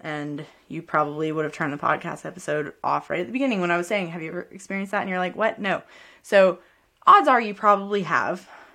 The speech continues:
if you've ever just, like, let yourself just have a really good cry. And it's like, when you're crying, nothing changed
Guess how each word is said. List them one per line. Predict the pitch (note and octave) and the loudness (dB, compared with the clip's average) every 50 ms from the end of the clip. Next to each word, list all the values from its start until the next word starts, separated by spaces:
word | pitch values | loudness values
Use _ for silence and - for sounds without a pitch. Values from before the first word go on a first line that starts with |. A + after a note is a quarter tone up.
| _ _ | _ _
if | - F#3+ | -10 -8
you've | G3 F3 | -4 -2
ever | F#3 F3+ F3+ F3 | 0 0 0 -2
just, | E3+ F3+ - - | -4 -6 -8 -8
like, | C#3+ C#3+ C#3+ - _ _ _ _ _ _ _ _ _ | -6 -8 -8 -10 _ _ _ _ _ _ _ _ _
let | - E3+ E3+ F#3 F3+ - G3 | -18 -14 -14 -14 -12 -12 -12
yourself | E3 D#3 - - F3 D3+ - - - | -14 -12 -12 -8 -6 -6 -6 -8 -10
just | - - - | -14 -16 -14
have | - - - G3 G3 G3+ G3 | -10 -8 -2 0 2 2 2
a | - - | 0 -2
really | E3 E3+ F3+ F#3 F#3 F3 | -4 -2 0 0 0 -2
good | F3 E3+ E3+ | -2 -6 -8
cry. | - - F3+ F3 D#3+ C#3 A#2+ | -8 -4 -2 0 0 0 0
And | A2+ A#2+ C#3+ E3 | -4 -8 -10 -12
it's | D#3 - | -12 -12
like, | D#3 D3+ - | -14 -14 -12
when | - F3+ A3+ F4 | -10 -8 -6 -6
you're | G#4 F#4+ F#4 | -6 -6 -8
crying, | F4+ - E4+ G4 G4 D4+ C4 A#3 A3+ G#3+ A3 G#3 - _ _ _ _ _ _ _ _ _ _ _ _ _ _ _ _ _ | -4 0 0 2 2 2 0 -2 -4 -6 -6 -8 -10 _ _ _ _ _ _ _ _ _ _ _ _ _ _ _ _ _
nothing | - F#3+ G3+ A3 - - - A#4+ A4+ G4 | -4 0 2 2 2 2 2 0 -2 -2
changed | - - C#4 C#4 A#3 E3+ C#3+ - - - - - | 0 2 2 2 2 0 -2 -6 -8 -12 -14 -14